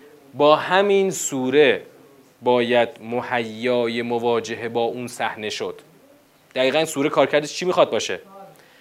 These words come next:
ما رو باورمند به جهنم بکنه. چه جوری؟ با همین سیر سوره. البته سیر رو وقتی که کاملش رو طی کنیم، اون وقت دیگه،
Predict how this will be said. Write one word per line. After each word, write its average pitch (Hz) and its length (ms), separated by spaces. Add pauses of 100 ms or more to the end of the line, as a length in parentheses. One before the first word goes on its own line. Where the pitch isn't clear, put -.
(160)
ما 147 200
رو 185 100
باورمند 147 600
به 156 80
جهنم 123 520
بکنه. 92 360 (460)
چه 143 160
جوری؟ 135 500
با 127 100
همین 156 220
سیر 170 400
سوره. 87 380 (960)
البته 139 300
سیر 156 320
رو 180 80
وقتی 165 240
که 151 120
کاملش 139 480
رو 143 80 (220)
طی 139 180
کنیم، 143 280
اون 160 80
وقت 156 180
دیگه، 156 380